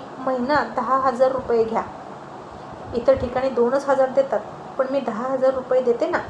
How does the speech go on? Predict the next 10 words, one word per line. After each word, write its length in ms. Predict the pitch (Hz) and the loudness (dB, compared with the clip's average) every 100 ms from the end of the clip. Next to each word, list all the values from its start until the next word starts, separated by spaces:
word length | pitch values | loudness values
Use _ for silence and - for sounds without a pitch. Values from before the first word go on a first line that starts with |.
| - - - | -12 -14 -6
पण 100 | 262 277 | -4 -2
तुम्ही 220 | 277 269 226 | -2 -2 -2
घरी 280 | 226 226 | -2 0
येऊन 200 | 277 277 | 0 -2
क्लास 400 | 285 277 262 247 | 2 4 4 2
घ्या. 160 | 240 214 - - - - | 0 0 0 -12 -14 -8
तुम्ही 200 | 330 330 302 | -4 -2 0
खूप 200 | 330 - | -2 0
हुशार 300 | 240 277 269 | -2 2 2
आहात, 220 | 269 262 | 4 2